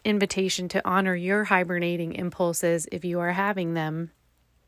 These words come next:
And if you're in the Southern Hemisphere, in about six months, you may find yourself having hibernating impulses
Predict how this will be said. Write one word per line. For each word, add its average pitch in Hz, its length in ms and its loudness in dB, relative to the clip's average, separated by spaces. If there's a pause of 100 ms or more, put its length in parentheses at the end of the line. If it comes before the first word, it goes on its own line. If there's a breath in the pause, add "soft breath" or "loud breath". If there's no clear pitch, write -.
(360)
And 202 180 0
if 185 120 -2
you're 175 160 0
in 180 100 0
the 170 120 -2
Southern 170 340 0
Hemisphere, 170 580 -2 (720 loud breath)
in 180 100 -4
about 165 240 0
six - 340 -2
months, 175 280 0
you 180 160 0
may 175 160 0
find 170 280 -2
yourself 180 380 0
having 160 380 0
hibernating 160 640 -2
impulses 165 840 0